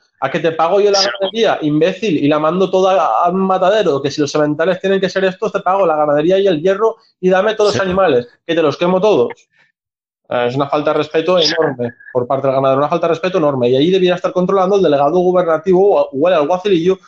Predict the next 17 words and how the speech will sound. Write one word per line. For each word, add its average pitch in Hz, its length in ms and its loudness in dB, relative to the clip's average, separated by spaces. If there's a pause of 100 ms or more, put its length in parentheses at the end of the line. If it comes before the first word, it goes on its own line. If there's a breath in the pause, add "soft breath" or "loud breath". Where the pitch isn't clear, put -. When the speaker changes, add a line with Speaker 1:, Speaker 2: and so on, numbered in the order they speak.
(140 loud breath)
Speaker 1:
para 143 220 -2
que 160 60 0
este 185 160 -6
tipo 180 240 -2
de 127 40 0
situaciones 135 420 -2
tan 127 120 -8
desagradables 151 880 -2
y 147 100 -4
tan 196 240 0
en 139 140 0
contra 190 260 0
del 147 100 2
reglamento 190 440 0
no 196 100 0
se 156 120 -6
produzcan. 131 560 -2